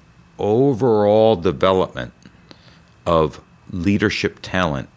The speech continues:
in the organization through succession planning, through job challenges, through, uh, movement into new roles. If you take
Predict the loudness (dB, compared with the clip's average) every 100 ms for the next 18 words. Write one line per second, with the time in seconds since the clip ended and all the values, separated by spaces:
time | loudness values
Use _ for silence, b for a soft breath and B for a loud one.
0 | -12 -8 -6 -4 -4 -4 -6 -2 0 0
1 | -4 -12 -10 -10 -8 -12 -12 -8 -6 -6
2 | -8 -6 -4 -4 -6 -10 -12 -16 B B
3 | B B B -2 0 0 -2 -4 -2 -2
4 | -2 -2 -2 -4 -6 -12 B B B -20
5 | -10 -6 -4 -6 -10 -18 _ -10 -8 -8
6 | -10 -2 -2 0 -2 -2 -6 -6 -4 -4
7 | 0 2 2 0 -8 -14 B B B B
8 | -12 -6 -4 -4 -2 0 0 -2